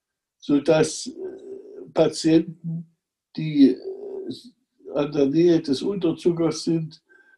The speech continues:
sowieso vorsichtig sein sollten mit dem Genuss von Alkohol.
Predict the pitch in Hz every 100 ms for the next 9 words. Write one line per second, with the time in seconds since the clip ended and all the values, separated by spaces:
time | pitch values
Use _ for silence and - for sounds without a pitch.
0 | _ _ _ - 160 143 - 160 165 -
1 | 170 - 165 127 - 135 160 151 143 -
2 | 151 151 143 156 - _ _ 147 143 131
3 | 131 139 147 156 - 143 135 139 113 127
4 | 107 92 87